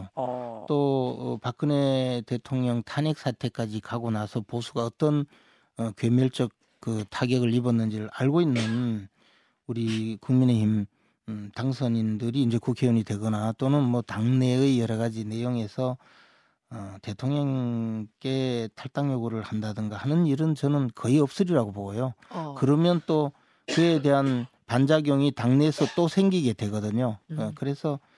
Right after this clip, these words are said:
Speaker 2: 그런 자정작용 정도는 분명히 거쳐가리-, 가리라고 봅니다. 그리고 대통령이 탈당해버리면 사실,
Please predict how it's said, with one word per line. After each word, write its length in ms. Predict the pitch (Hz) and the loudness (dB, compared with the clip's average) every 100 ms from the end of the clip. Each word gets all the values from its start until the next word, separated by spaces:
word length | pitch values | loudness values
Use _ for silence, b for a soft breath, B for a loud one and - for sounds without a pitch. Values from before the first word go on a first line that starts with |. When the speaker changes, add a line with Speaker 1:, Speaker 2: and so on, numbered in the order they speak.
| b b | b b
Speaker 2:
그런 260 | - 190 160 | 2 4 4
자정작용 800 | 123 120 165 175 151 139 139 131 | 2 2 2 4 2 2 2 2
정도는 640 | 113 110 123 131 117 104 - | 2 2 2 2 2 0 0
분명히 320 | 120 127 127 | 2 2 2
거쳐가리-, 640 | - - 147 113 110 123 | 0 -2 0 0 -2 -6
가리라고 480 | - 120 147 135 98 | -6 -4 -2 -2 -2
봅니다. 340 | 104 113 113 | -4 -2 0
그리고 320 | 139 156 143 - B B - | 0 2 0 -2 B B 0
대통령이 420 | 165 226 226 202 | 2 4 4 2
탈당해버리면 840 | 175 175 190 175 131 117 120 143 | 0 0 2 2 2 2 2 0
사실, 540 | 139 139 - 151 147 | 0 -4 -2 0 0